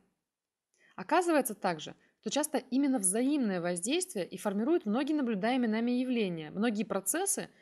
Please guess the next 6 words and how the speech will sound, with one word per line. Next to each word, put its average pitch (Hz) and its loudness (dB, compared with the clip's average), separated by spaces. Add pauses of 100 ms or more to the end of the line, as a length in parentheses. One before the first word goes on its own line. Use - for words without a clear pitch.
(180)
которые 226 0
мы 214 0
порой 240 2
приписываем 240 -2
магическим 220 -4
силам. 151 -4